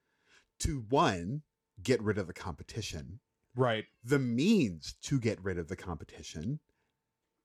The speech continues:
Speaker 1: And he has a shot at Audrey again. And it's wonderful. It's absolutely wonderful. And,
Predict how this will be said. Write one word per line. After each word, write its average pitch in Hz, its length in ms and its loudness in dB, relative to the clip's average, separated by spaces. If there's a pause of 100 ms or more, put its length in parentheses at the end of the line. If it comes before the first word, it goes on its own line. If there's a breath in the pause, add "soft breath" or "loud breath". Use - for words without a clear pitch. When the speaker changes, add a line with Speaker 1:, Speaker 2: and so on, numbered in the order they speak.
(120)
Speaker 1:
And 165 120 2
he 151 140 4
has 127 200 0
a 117 40 -4
shot 104 260 -4
at 98 80 -2
Audrey 82 380 -6
again. 71 320 -18 (1500)
And 143 140 8
it's 147 140 2
wonderful. 156 720 0
It's - 260 -2
absolutely 185 600 0
wonderful. 135 460 -4 (380 loud breath)
And, 185 400 2